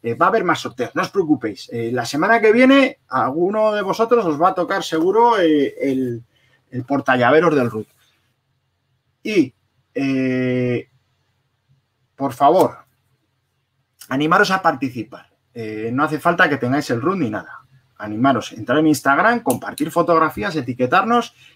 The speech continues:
Y también quiero decir que para mañana, eh, no quiero dejar pasar de comentarlo, sorteo exclusivo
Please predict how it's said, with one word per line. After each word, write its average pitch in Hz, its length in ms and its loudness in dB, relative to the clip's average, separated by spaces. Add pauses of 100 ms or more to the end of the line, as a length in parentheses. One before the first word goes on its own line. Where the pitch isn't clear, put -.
(160)
Y 170 300 2 (120)
también 156 400 0
quiero 175 240 2
decir 156 380 0
que 160 120 -4
para 175 360 0
mañana, 139 460 -2 (680)
eh, 123 320 0
no 143 140 -2
quiero 151 160 0
dejar 139 300 -4
pasar 139 300 -4
de 131 100 -4
comentarlo, 139 720 -2
sorteo 262 600 -2
exclusivo 190 760 -4